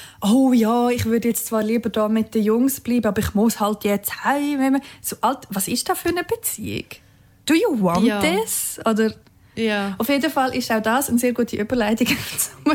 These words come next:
Speaker 1: einem Phänomen,
Speaker 2: <laughs>
Speaker 1: wo ich mal drüber rede. Ich habe da schon die ganze Zeit, ähm, die Seite offen, weil ich muss etwas vorlesen.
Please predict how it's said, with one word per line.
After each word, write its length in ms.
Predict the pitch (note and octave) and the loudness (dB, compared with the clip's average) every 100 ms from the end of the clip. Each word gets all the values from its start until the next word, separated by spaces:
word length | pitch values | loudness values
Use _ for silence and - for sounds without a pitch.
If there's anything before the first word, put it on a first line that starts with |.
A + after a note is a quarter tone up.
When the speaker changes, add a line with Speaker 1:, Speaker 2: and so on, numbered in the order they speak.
| - | 2
Speaker 1:
einem 160 | A#3+ | 0
Phänomen, 580 | - - G#3+ G#3+ A3+ G3+ G#3+ G3+ A4+ - - | -2 -6 0 2 4 2 0 -2 -4 -4 -2
Speaker 2:
<laughs> 420 | - A#4 - - | -2 -2 -4 0
Speaker 1:
wo 120 | C#4 | 0
ich 180 | E4+ F4 | 2 0
mal 160 | C#4 | 0
drüber 320 | D4 D4+ C4+ B3+ | 0 0 0 0
rede. 140 | A#3+ | 0
Ich 80 | A3+ | 0
habe 100 | B3+ | 0
da 120 | A#3+ B3+ | 0 0
schon 140 | B3 | -2
die 120 | A#3 | -2
ganze 300 | A#3 A#3+ B3+ | 0 0 0
Zeit, 200 | - A3+ | -2 -2
ähm, 260 | - G#3+ G#3 | 0 2 2
die 140 | A3+ | 2
Seite 320 | A3+ B3 A#3+ A3+ | 2 0 0 -2
offen, 140 | A3 | 0
weil 100 | A3 | 0
ich 80 | A3 | 2
muss 160 | G#3+ | 0
etwas 220 | G#3+ G#3 - | 0 -4 -8
vorlesen. 760 | F#3+ F#3 F3+ - - - A3+ | -4 -2 -2 -6 -10 -10 -12